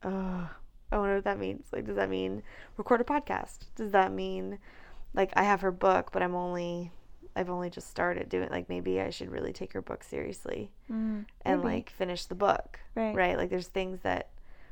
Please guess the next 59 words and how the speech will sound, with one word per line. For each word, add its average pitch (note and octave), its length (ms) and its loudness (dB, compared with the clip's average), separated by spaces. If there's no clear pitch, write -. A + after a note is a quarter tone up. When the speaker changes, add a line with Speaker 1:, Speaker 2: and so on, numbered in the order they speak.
Speaker 1:
or, F#3+ 100 4
like, F3 280 4
is F#3 100 -4
it F#3 80 4
a, F3+ 140 4
a - 20 2
project F3+ 460 -2
at F3+ 100 -2
work, F#3 340 4
or, F3+ 60 -4
like, F3 180 0
all F3 200 4
of F3+ 80 -4
these F3+ 160 -2
things F3 240 -8
that F3 100 -6
I've F3 140 -4
been F3+ 120 -6
working F#3 380 -6
on? G3 320 -8
I'm G3 80 -8
not F#3+ 120 0
really G3 160 0
sure, F#3 320 2
but - 240 0
I G3 80 10
do A3 240 4
like A#3+ 200 6
the B3 100 4
way G#3+ 120 6
that G3+ 160 2
her F#3+ 160 2
book F#3 220 -2
makes F#3 260 -6
me F#3 120 -4
feel. G3+ 420 -2
Speaker 2:
Mm-hmm. A3 180 0
Speaker 1:
It A3 140 2
makes G3 200 -2
me G3 80 -2
feel F#3+ 160 -4
like F#3 160 0
I F#3+ 80 0
have F3+ 140 -2
control. F3+ 400 -4
It - 20 -6
makes F#3+ 220 -8
me F#3 40 -8
feel F#3+ 140 -4
like F3+ 140 -2
money's F3+ 240 -6
not F#3 240 -8
scary. E3+ 500 -8
Um, F3+ 300 -2
so F#3+ 140 -4
maybe F3+ 320 -2
I F3 120 -2
should, F3 240 -6
like, - 400 -4